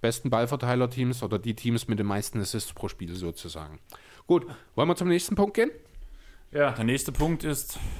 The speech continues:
Speaker 2: Luke Walton und die Kings.
Speaker 1: Ja.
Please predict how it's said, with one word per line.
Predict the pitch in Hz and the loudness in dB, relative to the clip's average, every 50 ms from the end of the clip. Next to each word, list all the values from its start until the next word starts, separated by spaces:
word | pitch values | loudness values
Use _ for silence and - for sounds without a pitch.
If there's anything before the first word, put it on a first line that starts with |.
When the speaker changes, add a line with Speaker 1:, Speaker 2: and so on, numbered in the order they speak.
| - - - | -8 -8 -6
Speaker 2:
Luke | 123 123 135 147 - 135 | 0 0 0 0 2 2
Walton | 131 139 156 170 170 165 | 4 4 4 2 2 0
und | 156 151 135 | 0 0 -2
die | 127 | -4
Kings. | - - 156 160 139 123 - - - - - - _ _ - _ - - - - - - - - - - - _ _ _ _ _ _ _ _ _ _ _ _ _ _ _ _ | -4 -4 -2 -2 -2 -4 -6 -10 -14 -18 -20 -20 _ _ -20 _ -20 -20 -20 -20 -20 -20 -20 -20 -20 -20 -20 _ _ _ _ _ _ _ _ _ _ _ _ _ _ _ _
Speaker 1:
Ja. | - 127 131 120 113 107 | 2 4 4 4 4 2